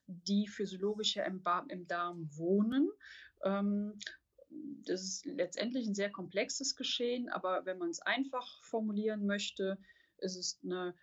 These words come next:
immunologische Erkrankung, die dann eben zu massiven Entzündungen führt im Darm.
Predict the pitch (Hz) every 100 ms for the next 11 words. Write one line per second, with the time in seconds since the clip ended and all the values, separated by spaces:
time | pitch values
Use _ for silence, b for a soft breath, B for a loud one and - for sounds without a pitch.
0 | _ - 175 165 208 269 269 - 240 226
1 | - 214 214 226 220 214 202 - 196 202
2 | 202 180 190 196 180 190 185 185 - 185
3 | 170 - 185 180 165 160 190 185 175 175
4 | 160 - 175 170 170 185 175 160 139 92
5 | -